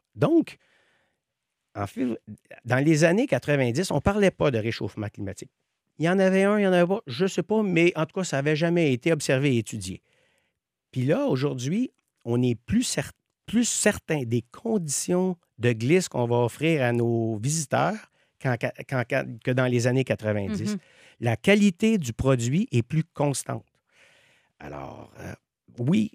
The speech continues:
Speaker 1: dans ce sens-là, on, on, on est con-, très, très, très content de ce qu'on réalise. On est content parce que on regarde les sourires sur les, les, euh, les visages de nos, nos visiteurs.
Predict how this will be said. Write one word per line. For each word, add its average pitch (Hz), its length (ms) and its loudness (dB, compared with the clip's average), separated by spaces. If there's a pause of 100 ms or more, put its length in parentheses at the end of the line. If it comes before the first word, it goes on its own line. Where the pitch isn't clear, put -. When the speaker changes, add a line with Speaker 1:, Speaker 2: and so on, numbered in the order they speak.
Speaker 1:
dans 147 200 2
ce 156 100 0
sens-là, 185 680 4
on, 139 320 4
on, 123 440 4
on 120 160 4
est 110 160 2
con-, 202 280 2
très, 202 340 4
très, 180 260 4
très 165 200 -2
content 143 340 -2
de 139 80 -2
ce 123 100 -4
qu'on - 120 -2
réalise. 107 600 -4 (1120)
On 127 160 0
est 147 100 4
content 151 440 2
parce 123 240 0
que 139 300 4 (280)
on 123 100 4
regarde 131 440 4
les 117 140 0
sourires 139 500 4
sur 117 240 -2
les, 117 320 2
les, 123 320 6
euh, 120 80 6
les 120 140 2
visages 123 480 2
de 113 180 2
nos, 120 360 2
nos 110 180 0
visiteurs. 107 680 -4